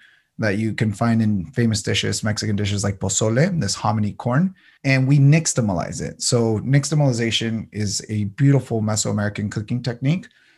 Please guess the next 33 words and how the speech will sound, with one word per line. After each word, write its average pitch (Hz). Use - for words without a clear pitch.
that 101
predates 107
four 120
thousand 104
years. 113
And 135
what 147
it 139
does, 151
it's -
an 131
alkaline 143
solution, 127
so 107
high 123
P 117
H, -
and 120
it 117
breaks 151
down 139
the 113
pericarp, 113
the 110
outer 110
shell 107
of -
corn. 85
And 110
what 120
it 120
does 135
is 110